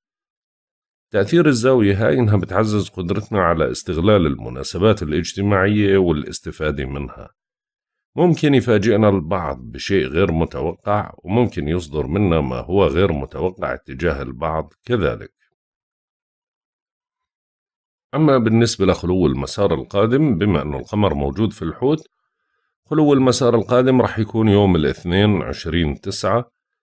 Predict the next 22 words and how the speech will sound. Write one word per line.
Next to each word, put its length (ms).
بيبدأ 480
في 180
تمام 340
الساعة 720
إحداعش 640
وأربعة 440
وخمسين 520
دقيقة 540
مساء، 840
يعني 260
بعد 260
منتصف 720
الليل 440
بتوقيت 520
الأردن، 540
وبيستمر 680
حتى 640
يوم 360
الثلاثاء 800
واحد 360
وعشرين 580
تسعة، 520